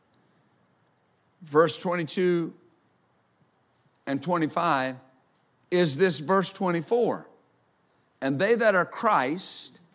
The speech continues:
have crucified the flesh with the affections and lust."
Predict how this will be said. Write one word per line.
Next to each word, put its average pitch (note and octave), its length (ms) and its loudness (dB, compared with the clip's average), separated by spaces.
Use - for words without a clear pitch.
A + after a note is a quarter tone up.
have E3 280 -2
crucified C3 760 -2
the G#2+ 60 -12
flesh - 580 -14
with D#3 220 0
the D#3+ 80 0
affections D3 540 -4
and C#3 160 -2
lust." - 460 -6